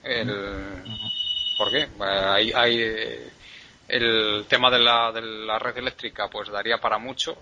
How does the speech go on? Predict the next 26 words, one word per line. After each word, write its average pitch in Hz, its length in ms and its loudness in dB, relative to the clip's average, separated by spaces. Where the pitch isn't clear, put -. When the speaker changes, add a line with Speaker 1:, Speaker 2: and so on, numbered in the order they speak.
Speaker 1:
Realmente 101 320 -8
Speaker 2:
Sí, 127 100 -4
Speaker 1:
es 104 100 -6
un 117 80 -12
Speaker 2:
sí, - 60 -10
Speaker 1:
tema 123 140 2
Speaker 2:
sí. 120 60 0
Speaker 1:
muy 127 120 -2
complejo, 127 540 0
pero 123 200 -4
fundamentalmente 107 840 -8
lo 127 140 -4
que 120 80 -8
se 107 160 -10
está 107 260 -2
haciendo 113 320 -8
es 123 140 -2
unas, 110 420 -4
eh, - 360 -20
permitir 123 400 -2
unos 120 260 -6
beneficios 120 560 -2
obscenos 131 560 -2
a 120 60 0
unas 107 260 -6
empresas 113 720 -2